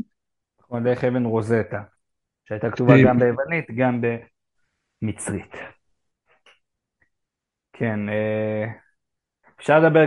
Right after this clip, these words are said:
Speaker 1: גם על הכתב המצרי, אבל, אה, אולי צריך לשמור את זה לאיזה פרק אחר.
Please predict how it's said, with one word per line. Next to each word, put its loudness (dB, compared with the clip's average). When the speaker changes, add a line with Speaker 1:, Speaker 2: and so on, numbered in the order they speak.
Speaker 1:
גם 2
על 4
הכתב 2
המצרי, -4
אבל, -6
אה, -6
אולי 0
צריך -2
לשמור 2
את 2
זה 2
לאיזה 0
פרק 0
אחר. -2